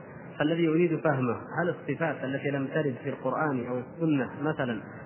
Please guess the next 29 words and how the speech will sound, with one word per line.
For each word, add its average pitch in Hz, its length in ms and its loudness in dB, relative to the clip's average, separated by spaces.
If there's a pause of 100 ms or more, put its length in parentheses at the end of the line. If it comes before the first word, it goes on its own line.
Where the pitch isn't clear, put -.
(200)
لو 139 140 2
قال 151 300 4
لشخص: 147 600 -2
'هل 151 60 6
لله 139 440 2
رأس؟' 143 380 -2
فنقول 143 420 0
له: 143 220 4
'الله 131 320 2
أعلم'، 135 380 2
أم 139 80 2
أقول 151 320 2
له: 151 220 4
'لا، 151 200 6 (380)
ليس 147 260 0
له 147 300 2 (500)
لأنه 147 300 6
لم 143 140 4
يثبت 147 320 2 (320)
ذلك'؟ 135 360 2 (680)
بين 160 340 6
لنا 156 200 6
قاعدة 151 540 2 (120)
توضح 139 440 2
لنا 135 220 2
ذلك.'" 123 340 0 (2250)
ونفس 170 240 0
الشيء 165 400 0
أخ 160 180 -4